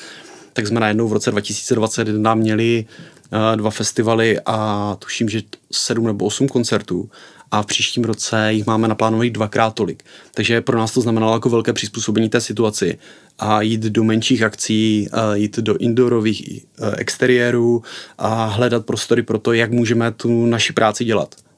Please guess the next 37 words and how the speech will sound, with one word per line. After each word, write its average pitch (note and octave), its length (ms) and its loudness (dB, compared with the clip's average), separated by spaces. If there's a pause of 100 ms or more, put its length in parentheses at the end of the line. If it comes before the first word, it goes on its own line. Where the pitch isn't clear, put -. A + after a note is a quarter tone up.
Nebo A#2 140 0
ten B2 120 4
náš B2 160 2
koníček, B2 300 0
který A2 160 0
je A2 60 2
naší A2 200 -2
práci, G2+ 360 0
jo. F#2 140 -2
Takže - 240 0
my A#2+ 80 2
jsme B2 120 -4
se - 100 -2
jako B2+ 240 0
relativně B2 400 4
dost A#2 320 -2
přizpůsobili, A2 640 -2 (440)
ale A2 160 0
myslím A2 220 0
si, A2+ 140 -4
že A2+ 120 0
to A#2+ 140 0
udělala G#2+ 280 2
jako G#2+ 160 0
většina, G#2+ 580 0
většina G#2+ 320 -2
promoterů G#2+ 460 -2
podobně, G#2 380 0
protože - 160 -6
to A2+ 100 -6
byla G#2+ 140 2
jedna G#2+ 200 2
jediná, A2 340 -2
jedna A2+ 260 -2
z - 100 -6
mála B2 280 2
možností, A#2 540 -2